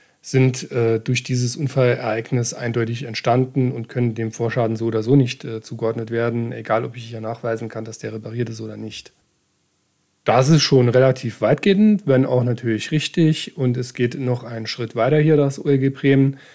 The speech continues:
Kann auch ein solcher Nachweis der Verursachung bestimmter abgrenzbarer Beschädigungen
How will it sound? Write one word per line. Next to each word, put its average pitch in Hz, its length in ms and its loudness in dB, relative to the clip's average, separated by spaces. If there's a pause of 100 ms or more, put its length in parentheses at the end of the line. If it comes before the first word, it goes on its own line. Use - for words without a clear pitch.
(140)
Kann 120 160 0
auch 123 120 6
ein 110 120 2
solcher 143 300 6
Nachweis 139 380 2
der 127 120 -6
Verursachung 131 560 -2
bestimmter 113 460 0
abgrenzbarer 110 600 -4
Beschädigungen 135 680 0